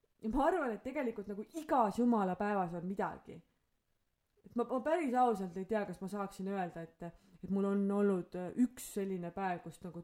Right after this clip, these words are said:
tõesti on, oleks absoluutselt kõik voolanud, täielik idüll, et ma ei oleks üldse ärritunud või, või midagi sihukest, et, et sihukest päeva oleks mul emana olnud, et,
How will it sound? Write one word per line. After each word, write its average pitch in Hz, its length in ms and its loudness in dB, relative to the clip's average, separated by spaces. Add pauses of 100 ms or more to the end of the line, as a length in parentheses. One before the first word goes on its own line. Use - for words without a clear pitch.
tõesti 196 480 2
on, 170 120 -8 (120)
oleks 175 240 -6 (140)
absoluutselt 208 680 0
kõik 330 480 0 (160)
voolanud, 302 920 0 (420)
täielik 233 400 2 (160)
idüll, 311 1080 2
et 233 160 0
ma 220 120 2
ei 220 100 4
oleks 214 240 0
üldse 240 260 -2
ärritunud 240 760 -2
või, 190 180 -6 (420)
või 208 120 -4
midagi 202 260 -4
sihukest, 220 420 -6
et, - 300 -16
et - 80 -18
sihukest 233 280 -4
päeva 208 280 2
oleks 175 160 -8
mul 190 160 -2
emana 180 240 0
olnud, 180 260 -4
et, - 380 -20